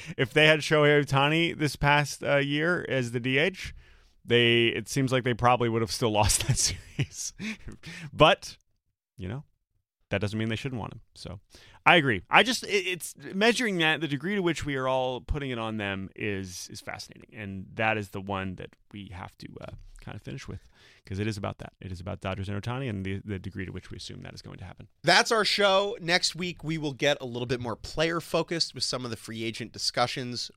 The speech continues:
Speaker 2: We will do a mail bag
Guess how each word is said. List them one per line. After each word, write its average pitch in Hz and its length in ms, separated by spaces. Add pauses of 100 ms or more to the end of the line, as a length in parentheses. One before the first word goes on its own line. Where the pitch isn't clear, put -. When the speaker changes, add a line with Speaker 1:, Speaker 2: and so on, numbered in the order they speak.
(140)
Speaker 2:
We 101 160
will 85 180
do 92 320 (220)
a 82 100
mail 92 460 (260)
bag 196 480